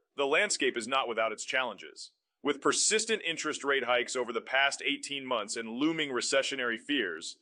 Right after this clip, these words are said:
the commercial real estate, C R E, investment realm has experienced a downturn, leaving investors grappling with surplus capital and uncertainty about where to strategically allocate their funds.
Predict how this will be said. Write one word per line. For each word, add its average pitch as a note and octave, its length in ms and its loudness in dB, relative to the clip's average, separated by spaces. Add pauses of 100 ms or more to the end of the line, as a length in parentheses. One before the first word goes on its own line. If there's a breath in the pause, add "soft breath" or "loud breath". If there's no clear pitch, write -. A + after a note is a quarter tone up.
(160)
the C3+ 120 2
commercial E3 480 2
real D3+ 220 2
estate, B2 340 -2 (100)
C D3+ 320 0
R A#2 240 4
E, A2+ 240 0
investment A2+ 480 -2
realm A2+ 280 0
has A2+ 180 -4
experienced D3+ 520 -4
a C3 60 -4
downturn, A#2 560 -4 (240)
leaving C#3+ 320 4
investors C3 480 4
grappling C3 480 2
with A#2+ 160 0
surplus D3 420 2
capital C3+ 520 0
and B2 100 -2
uncertainty B2+ 540 0
about A2 260 2
where B2 180 2
to B2+ 120 -8
strategically C3 840 -4
allocate A#2+ 460 0
their G#2+ 100 -2
funds. - 560 -4